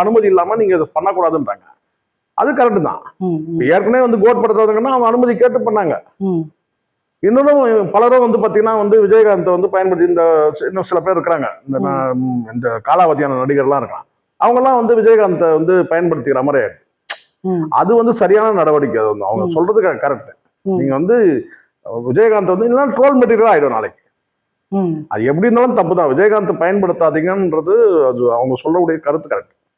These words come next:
Speaker 2: விஜயோடைய அரசியல், அ, செயல்கள் நீங்க பார்த்துட்டு இருக்கீங்க சார். இப்ப ஆகஸ்ட் மன்த் வரை அவங்க மாநாடு போட போறாங்க. So அவருடைய, அ, அரசியல் தாக்கம் மத்த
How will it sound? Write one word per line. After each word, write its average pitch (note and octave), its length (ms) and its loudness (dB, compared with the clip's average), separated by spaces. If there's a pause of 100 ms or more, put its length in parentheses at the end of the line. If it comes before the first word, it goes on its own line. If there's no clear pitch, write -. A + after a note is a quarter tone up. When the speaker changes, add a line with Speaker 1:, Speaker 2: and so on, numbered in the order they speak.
(380)
Speaker 2:
விஜயோடைய C#4 400 2 (100)
அரசியல், A3+ 360 0 (520)
அ, - 20 -4 (360)
செயல்கள் G3+ 360 0 (160)
நீங்க F#3 200 -2
பார்த்துட்டு G3 260 -2
இருக்கீங்க E3+ 340 -4
சார். E3+ 120 -20 (320)
இப்ப G3 120 -6 (220)
ஆகஸ்ட் G3+ 340 -2
மன்த் F#3 240 -2
வரை F#3+ 140 0 (100)
அவங்க E3+ 200 -2 (360)
மாநாடு F#3 320 -4
போட E3+ 200 -6
போறாங்க. D#3+ 280 -8 (400)
So C4 40 -2 (140)
அவருடைய, C#4 400 2 (540)
அ, - 20 -2 (600)
அரசியல் B3+ 360 0 (100)
தாக்கம் G#3 360 -2
மத்த A3+ 200 -2